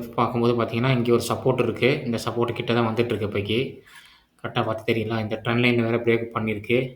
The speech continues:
அதனால அவசரப்பட்டு வாங்காதீங்க. கொஞ்சம் வெயிட் பண்ணுங்க. இங்கேயும் போடலாம், இல்ல இங்கேயும் போடலாம், இங்கேயும் போடலாம். இப்போ பார்த்தா தெரியும், ட்ரெண்ட் ஆயிட்டு இருக்கு.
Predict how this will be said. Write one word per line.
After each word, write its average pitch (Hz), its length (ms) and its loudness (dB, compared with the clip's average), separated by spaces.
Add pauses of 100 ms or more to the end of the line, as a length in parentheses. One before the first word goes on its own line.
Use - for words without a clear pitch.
(140)
அதனால 113 340 -6 (920)
அவசரப்பட்டு 113 580 -2
வாங்காதீங்க. 107 480 -2 (160)
கொஞ்சம் 107 300 -4
வெயிட் 110 240 0
பண்ணுங்க. 107 300 -2 (340)
இங்கேயும் 110 380 -4
போடலாம், 117 280 -4
இல்ல 117 120 -2
இங்கேயும் 110 320 -4
போடலாம், 110 300 -4
இங்கேயும் 117 300 -6
போடலாம். 107 380 -6 (880)
இப்போ 113 60 -12
பார்த்தா 107 200 -2
தெரியும், 113 380 -4 (120)
ட்ரெண்ட் 113 240 -10
ஆயிட்டு 107 180 -4
இருக்கு. 120 180 0